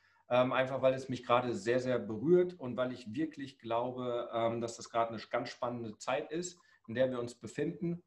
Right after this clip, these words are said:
und, ähm, wo wir uns gerade hinbewegen. Wo stehen wir gerade und was ist, warum ist es gerade so eine besondere Zeit?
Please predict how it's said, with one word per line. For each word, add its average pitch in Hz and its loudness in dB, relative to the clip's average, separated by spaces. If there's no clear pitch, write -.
und, 127 4
ähm, 123 2
wo 131 0
wir 127 0
uns 123 -4
gerade 117 2
hinbewegen. 117 -2
Wo 160 4
stehen 202 2
wir 202 0
gerade 175 2
und 135 -4
was 151 4
ist, 151 0
warum 139 10
ist 156 -2
es - -12
gerade 135 0
so 120 -8
eine 131 -6
besondere 113 -8
Zeit? - -14